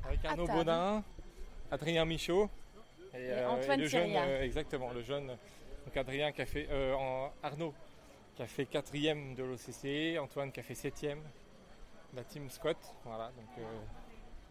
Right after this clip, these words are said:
Speaker 2: Et on va,
Speaker 1: c'était
Speaker 2: euh,
Speaker 1: cool.
Speaker 2: sûrement les avoir, euh, prochainement, euh,
Speaker 1: Oui, on va les
Speaker 2: dans
Speaker 1: avoir
Speaker 2: un petit
Speaker 1: peut-être dans le
Speaker 2: podcast.
Speaker 1: podcast.
Speaker 2: Donc voilà, là, il, euh, à suivre très prochainement. Alors, ce que vous voyez pas, c'est qu'il y a énormément de gens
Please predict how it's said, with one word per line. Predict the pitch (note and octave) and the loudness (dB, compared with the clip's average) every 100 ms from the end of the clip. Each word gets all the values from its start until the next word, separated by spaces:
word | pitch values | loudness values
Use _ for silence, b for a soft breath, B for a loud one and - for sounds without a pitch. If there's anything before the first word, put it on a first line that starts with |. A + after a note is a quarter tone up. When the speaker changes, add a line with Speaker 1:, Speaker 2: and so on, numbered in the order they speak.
| - - - | -18 -14 -8
Speaker 2:
Et | |
on | A3 | -2
va, | A#3 C4+ B3+ | 4 6 6
Speaker 1:
c'était | A3+ | 6
Speaker 2:
euh, | |
Speaker 1:
cool. | D#3+ | 2
Speaker 2:
sûrement | E3 - C4+ A3 A#3 | -2 -4 -2 -2 -2
les | C4 G3+ | -2 -4
avoir, | F3+ F3+ A3 A#3 | -6 -2 -2 -2
euh, | F3+ - | -6 -10
prochainement, | G3 F3+ F3 G3+ A3 | -8 -4 -4 -4 -4
euh, | E3 | -2
Speaker 1:
Oui, | D#3+ F3+ | 0 0
on | |
va | C3+ | 2
les | C3+ | 2
Speaker 2:
dans | C3 | 2
Speaker 1:
avoir | C#3 C#3 | 4 4
Speaker 2:
un | |
petit | C#3 D3 | 2 0
Speaker 1:
peut-être | G#3+ B2+ | 0 4
dans | |
le | F3+ | 2
Speaker 2:
podcast. | F#3 | 2
Speaker 1:
podcast. | A2+ - - - - - - - - - - | -4 -12 -14 -16 -18 -20 -20 -20 -20 -18 -12
Speaker 2:
Donc | F3+ | -6
voilà, | F3+ E3+ F#3 | 0 4 4
là, | D#3+ E3 | 2 -4
il, | D3+ - - - - - - - - | -6 -10 -12 -12 -16 -16 -14 -12 -10
euh, | E4 D#3 E3 F3+ E4+ D#4 - - - | -10 -10 -10 -12 -12 -14 -16 -10 -4
à | G3 | 0
suivre | - B3+ B3+ G3 D#3 D3+ - F#3+ | 0 2 2 2 0 -4 -8 -10
très | A3+ G3+ | -6 -4
prochainement. | - F#3+ - F3 E3+ D3+ - - - - - - - - | -4 -4 -4 -4 -6 -8 -12 -18 -16 -12 -8 -8 -8 -4
Alors, | F#3+ F#3+ | -2 0
ce | |
que | C4+ | 0
vous | C4 | -2
voyez | B3+ B3 A#3+ | 0 0 0
pas, | A3 A#3 C4 | 2 4 4
c'est | D4+ A3 | 2 -2
qu'il | - G#3+ | 0 6
y | |
a | G3+ - | 8 8
énormément | - B3 B3+ B3+ A3 G3+ | 6 4 4 2 0 0
de | |
gens | G3 F#3+ G3 | 2 2 4